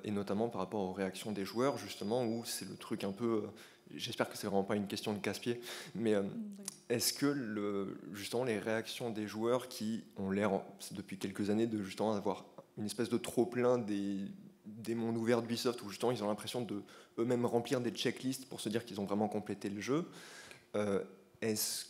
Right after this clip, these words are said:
Speaker 1: que c'est, euh, quelque chose sur lequel ton équipe a un petit truc à, à,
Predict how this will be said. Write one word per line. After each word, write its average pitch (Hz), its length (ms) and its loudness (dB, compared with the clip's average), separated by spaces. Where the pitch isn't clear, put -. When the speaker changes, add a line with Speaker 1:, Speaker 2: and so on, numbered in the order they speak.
Speaker 1:
que 139 500 4
c'est, 117 460 0
euh, 104 240 2
quelque 104 180 -2
chose 131 220 4
sur 110 200 -2
lequel 117 440 2
ton 107 180 0
équipe 139 420 -4
a 170 120 2
un 104 160 2
petit 101 340 -6
truc - 400 -4
à, 101 460 0
à, 98 140 4